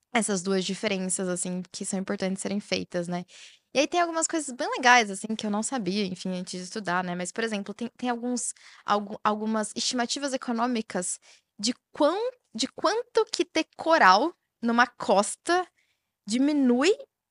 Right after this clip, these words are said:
o, o, o, o gasto do governo pra recuperação des-, das áreas que sofrem, tipo, incêndio-, enchentes e com chuvas, né? Então, sei lá, tem um dado que fala que corais, ele-, eles diminuem noventa e sete por cento a energia de uma onda.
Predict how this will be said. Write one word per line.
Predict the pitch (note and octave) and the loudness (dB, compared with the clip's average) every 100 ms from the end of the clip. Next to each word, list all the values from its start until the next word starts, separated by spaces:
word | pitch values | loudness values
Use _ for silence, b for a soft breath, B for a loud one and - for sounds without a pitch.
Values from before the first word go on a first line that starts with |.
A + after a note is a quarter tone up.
| _ | _
o, | C#4 C4+ - _ | 0 0 -4 _
o, | - A3+ - _ - | -8 -8 -10 _ -6
o, | A#3+ - G3+ - | -6 -6 -12 -8
o | - G#3 _ | -6 -6 _
gasto | A3+ G#4 - G4 | 8 8 4 -2
do | D#4+ | -2
governo | C4+ C#4+ G#3+ G#3 B3+ D4 D#4+ - _ _ - | 2 2 4 4 4 0 -4 -6 _ _ 6
pra | B3+ C4 - - _ _ _ _ | 10 12 10 4 _ _ _ _
recuperação | A3+ B3+ - C4+ C#4+ C4+ - B3 C#4 | 0 0 0 0 4 4 4 -2 2
des-, | B3 B3+ | 2 0
das | A3 A3+ G#3 | 2 2 6
áreas | G#3+ A#3 B3 | 4 4 0
que | - | -6
sofrem, | - A3 A3 G#3+ | 0 0 2 -4
tipo, | - | -4
incêndio-, | A3 - G#3 A3 G#3 - | -6 -4 -2 -4 -6 -6
enchentes | G3+ G3 - A3 A#3 A3+ G3+ | -4 -2 -2 -2 -2 -2 -6
e | |
com | - G#3 | -4 -4
chuvas, | - A#3+ F#3+ F3+ | -2 -4 -2 -4
né? | |
Então, | F#3 | -4
sei | A3 | -2
lá, | G3+ B B B | -2 B B B
tem | A3+ | -2
um | A#3 | 6
dado | A#3 B3 | 8 6
que | A#3 | -2
fala | - A3+ | 4 6
que | A#3 - | 4 -2
corais, | - B3+ B3 A3 B3 G3+ - | -2 4 10 10 10 4 -4
ele-, | G#3 - | -4 -2
eles | G#3 G3+ G3 | -2 -2 -4
diminuem | A3 A#3 G#3 B3 | -2 0 2 2
noventa | A#3 A#3+ D#4+ | 2 0 0
e | |
sete | D#4 C#4 | -2 -2
por | - | -4
cento | B3 B3 | -2 0
a | |
energia | B3 A#3+ A3+ | 2 4 2
de | |
uma | A#3 B3 - | 4 2 2
onda. | A3 G3 F3 | -2 0 -4